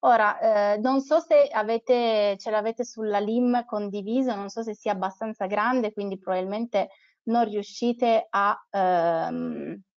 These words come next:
non riuscite a leggere, però insomma io vi, vi circoscrivo quest'area qui, vedete che è anche l'area in cui ci sono stati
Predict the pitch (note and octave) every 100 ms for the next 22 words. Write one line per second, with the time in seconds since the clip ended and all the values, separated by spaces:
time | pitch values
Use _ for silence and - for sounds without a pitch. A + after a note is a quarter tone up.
0 | - G#3+ G#3 G#3 A3 G#3+ G3 F3 F#3+ F#3+
1 | G#3+ D4 D#4 _ _ _ _ _ _ _
2 | _ _ _ _ _ _ - B3 A3 A3
3 | G3+ F#3 G3 B3 G#3+ G#3 - G3+ G#3 -
4 | _ _ _ _ - B3 A#3+ A3+ - B3
5 | B3 B3 B3 - - G#3 G3+ G3 F#3 F#3
6 | G3 G#3+ A#3 F#3 G#3 G#3 F3 G3 F3 F3+
7 | F#3 F#3+ F#3 F3+ F#3 F#3 G3 G3 G#3